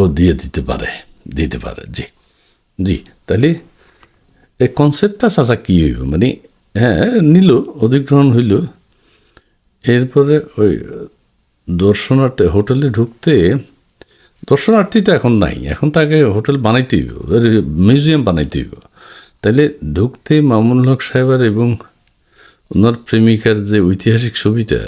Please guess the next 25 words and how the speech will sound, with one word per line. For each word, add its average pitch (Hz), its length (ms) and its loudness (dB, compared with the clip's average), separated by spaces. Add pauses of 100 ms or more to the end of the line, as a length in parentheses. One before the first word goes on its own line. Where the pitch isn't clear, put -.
(100)
রিসেপশন 107 460 -2
দিয়ে 110 140 0
ঢোকার 95 320 0
সময়, 78 200 -2 (440)
পাঞ্জাবি 104 500 2
পরা, 110 300 4
বোরকা 90 400 0
পরা, 82 280 2
হ্যাঁ, 87 160 -2 (520)
ও 131 120 4 (720)
এই 120 120 4
দুজনকে 135 580 2 (220)
একসাথে - 400 -4 (440)
হোটেলের 127 460 0
সামনে, 135 320 2 (1200)
আচ্ছা, - 300 -12
আচ্ছা, - 220 -6 (720)
স্ট্যাচু - 560 -2
আর 143 80 2
ভাস্কর্য 117 520 -2
তো 120 120 -4
উনি 104 180 2 (260)
দেখলে 90 280 0
ভাঙ্গা 82 320 0
ফেলাইব, 64 280 -8